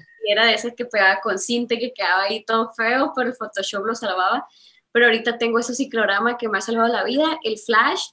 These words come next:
que ha cambiado mucho, eh, mi manera de trabajar, mi estilo, mi manera de retocar, sobre todo.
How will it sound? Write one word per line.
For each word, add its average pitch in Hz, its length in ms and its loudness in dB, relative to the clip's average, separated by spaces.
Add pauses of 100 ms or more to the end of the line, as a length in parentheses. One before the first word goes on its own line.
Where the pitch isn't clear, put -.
(280)
que 233 100 -2
ha 233 80 0
cambiado 233 460 2
mucho, 254 720 2
eh, 226 280 2
mi 226 120 0
manera 202 320 0
de 226 80 0
trabajar, 214 680 0
mi 226 140 0
estilo, 240 640 -2 (360)
mi 240 120 2
manera 220 340 2
de 233 120 4
retocar, 226 640 0
sobre 226 280 -2
todo. 226 420 -2